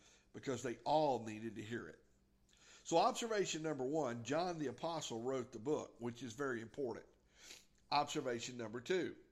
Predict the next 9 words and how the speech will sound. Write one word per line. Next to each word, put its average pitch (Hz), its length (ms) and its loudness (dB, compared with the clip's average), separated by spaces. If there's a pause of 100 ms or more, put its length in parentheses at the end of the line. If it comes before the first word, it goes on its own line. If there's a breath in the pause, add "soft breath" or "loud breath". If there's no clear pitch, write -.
(520 soft breath)
several 175 500 6
biblical 165 520 2
truths 151 500 2
were 127 120 0
being 120 280 -4
challenged 147 500 -2
by 120 140 -2
false 123 320 0
teachers, 117 580 -4